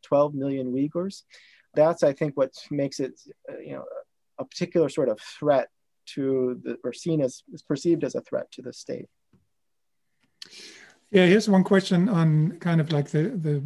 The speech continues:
Speaker 2: the gender form of violence against, against Uyghur women. There, there have been reports that, that Uyghur women have been forced to, to marry, uh, Han men. There, there are reports on, uh,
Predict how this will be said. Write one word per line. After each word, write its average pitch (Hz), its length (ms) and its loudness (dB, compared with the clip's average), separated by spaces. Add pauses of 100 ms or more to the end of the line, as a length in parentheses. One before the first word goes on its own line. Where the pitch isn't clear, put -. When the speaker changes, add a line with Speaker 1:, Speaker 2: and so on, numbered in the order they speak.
Speaker 2:
the 165 120 -6
gender 160 520 2
form 151 440 -2
of 143 100 -2
violence 151 640 0 (760)
against, 151 400 0
against 151 480 -2
Uyghur 156 480 0
women. 165 500 2 (140)
There, 156 440 2
there 160 180 0
have 160 140 0
been 165 140 4
reports 156 460 2
that, 156 300 2
that 147 340 0
Uyghur 160 260 0
women 156 400 2 (800)
have 147 160 2
been 156 140 4
forced 160 440 2
to, 151 280 0
to 147 140 -2
marry, 156 580 2
uh, 156 280 0
Han 147 320 0
men. 170 340 4
There, 151 320 0
there 147 320 -2
are 143 60 -2
reports 147 460 -4
on, 147 220 2
uh, 143 260 -2